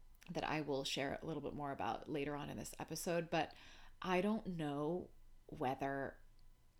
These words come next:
I should go. Like, I don't know whether I should go. I don't know if she is still up and running. I don't know if maybe, I guess maybe we could do, like, a phone. But I, yeah, I don't know. So it's definitely a thing that I'm thinking about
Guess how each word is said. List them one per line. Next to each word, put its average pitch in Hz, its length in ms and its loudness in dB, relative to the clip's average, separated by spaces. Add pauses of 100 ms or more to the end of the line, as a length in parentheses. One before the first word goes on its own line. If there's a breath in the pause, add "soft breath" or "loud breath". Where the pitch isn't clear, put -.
(260)
I 156 140 -6
should - 240 -6
go. - 680 -4
Like, 180 280 0
I 170 140 0
don't 208 240 -2
know 214 220 0
whether 240 400 0 (240)
I 196 180 4
should 190 400 -2 (560)
go. 180 260 6
I 214 100 10
don't 185 140 4
know 160 140 6
if 160 100 0
she 170 560 2
is - 180 2
still 165 220 0
up 156 120 0
and 151 140 -2
running. 175 360 2
I 156 60 4
don't 147 140 0
know 143 220 0
if - 180 -18
maybe, 151 360 -2
I 135 60 -4
guess 139 260 -4
maybe 143 280 -2
we 131 140 -2
could 135 180 -12
do, 127 240 -4
like, - 180 -6
a - 200 -12
phone. 127 300 -6 (500 loud breath)
But - 160 2
I, 196 480 8 (520 loud breath)
yeah, 196 420 4
I 165 80 2
don't 175 160 4
know. 185 300 4
So 180 260 6
it's - 200 6
definitely 320 400 4
a 302 40 4
thing 175 460 6
that 160 260 6
I'm 170 240 4
thinking 185 340 -2
about 147 360 6